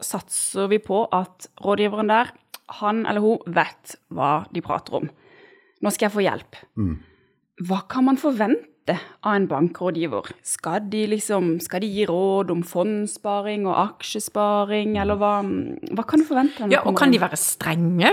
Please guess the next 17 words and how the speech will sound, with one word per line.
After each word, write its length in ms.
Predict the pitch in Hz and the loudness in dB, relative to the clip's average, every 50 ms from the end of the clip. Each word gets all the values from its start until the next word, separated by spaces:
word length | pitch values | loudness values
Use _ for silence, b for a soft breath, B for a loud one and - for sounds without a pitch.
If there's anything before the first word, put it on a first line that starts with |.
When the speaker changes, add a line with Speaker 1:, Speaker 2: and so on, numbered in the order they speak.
| 339 196 | 6 4
Speaker 3:
hvis 160 | 175 - - | 2 2 0
de 60 | - | -2
ser 320 | 170 - 175 151 160 160 156 | -2 2 4 4 4 4 4
at, 180 | 156 - - | 2 2 2
eh, 340 | 160 151 151 156 151 151 156 151 | 4 4 6 4 4 2 0 -2
ok, 240 | 143 165 175 - 214 220 247 262 202 139 | -2 -4 -4 0 2 4 4 4 4 2
her 320 | - - 170 175 180 185 | 2 4 6 6 6 6
har 260 | - 165 151 151 160 | 4 4 4 6 6
du 60 | 185 185 | 4 2
ikke 140 | - 170 165 | 0 0 0
helt 360 | 151 156 135 - - - - | 0 0 0 0 0 -2 0
orden 300 | - 151 156 165 165 156 | 0 2 2 2 4 4
i 80 | 151 151 | 4 4
egen 120 | 160 160 160 | 4 2 2
økonomi, 320 | 160 - 165 165 196 233 214 | 0 0 2 4 4 4 4
så 240 | 214 - 175 165 160 | 4 6 6 6 6
Speaker 2:
Mm. 160 | 117 107 87 | 4 0 -4